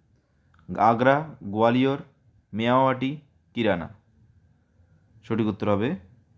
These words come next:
কিরানা। শূদ্রকের বিখ্যাত সংস্কৃত নাটক মিচ্ছকটিকমের অর্থ কী?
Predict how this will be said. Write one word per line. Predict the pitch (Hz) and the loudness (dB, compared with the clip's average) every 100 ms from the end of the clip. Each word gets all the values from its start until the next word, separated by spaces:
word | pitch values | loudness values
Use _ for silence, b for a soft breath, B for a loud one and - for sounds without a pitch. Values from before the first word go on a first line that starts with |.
| _ | _
কিরানা। | 139 123 90 78 - - _ _ _ _ _ _ _ _ _ _ _ _ _ _ - _ _ _ _ _ _ - - _ _ _ _ _ _ | -2 0 0 -4 -16 -20 _ _ _ _ _ _ _ _ _ _ _ _ _ _ -20 _ _ _ _ _ _ -20 -20 _ _ _ _ _ _
শূদ্রকের | - 139 139 175 175 180 | 0 0 4 2 2 0
বিখ্যাত | 147 139 165 135 | 0 -2 -2 -2
সংস্কৃত | 117 127 123 147 151 | 0 -2 -4 -6 -2
নাটক | 147 127 113 | -2 0 -2
মিচ্ছকটিকমের | 113 123 123 151 151 151 156 156 | -2 -4 -4 -2 -2 -2 -4 -4
অর্থ | - - - | -2 -2 -4
কী? | 110 82 | -10 -10